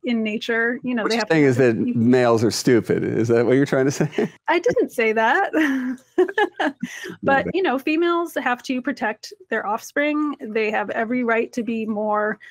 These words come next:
Speaker 1: concerned about threats in their territory. And so we can't just expect that, you know, because our cats live in homes, that all of those instincts just go out the window,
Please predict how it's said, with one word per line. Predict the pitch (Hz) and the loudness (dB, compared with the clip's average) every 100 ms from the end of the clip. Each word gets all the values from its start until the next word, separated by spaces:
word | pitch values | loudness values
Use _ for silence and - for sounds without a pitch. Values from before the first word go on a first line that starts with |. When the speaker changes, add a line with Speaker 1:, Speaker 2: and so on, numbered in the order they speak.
| - _ - | -20 _ -4
Speaker 1:
concerned | 262 233 240 233 233 | 0 0 2 0 0
about | 220 - - | 0 -2 -4
threats | 220 220 220 | -4 -4 -6
in | |
their | 220 214 | -6 -4
territory. | 220 226 240 285 311 320 - | -2 -2 -2 -2 -2 -2 -2
And | 240 240 | -2 0
so | 233 226 | 0 0
we | 240 | 0
can't | 320 311 | 0 -2
just | 277 247 | -4 -6
expect | 233 - 220 - | -6 -4 -4 -2
that, | 220 - - 247 | -4 -6 -8 -4
you | 233 | -2
know, | 196 | -2
because | 220 233 220 | -2 -2 -2
our | 208 | -2
cats | 226 214 - | 0 -2 -2
live | 233 214 208 | -2 -2 -2
in | 226 | -4
homes, | 208 220 214 214 202 - _ | -2 -2 -2 -4 -6 -12 _
that | 254 226 | -2 0
all | 226 | 0
of | 226 | 0
those | 226 202 | 0 -2
instincts | 233 240 208 202 - | -2 -2 -4 -8 -6
just | 220 240 | -4 -2
go | 220 | -2
out | - - | -2 -4
the | - | -6
window, | 269 - - - | -6 -4 -4 -4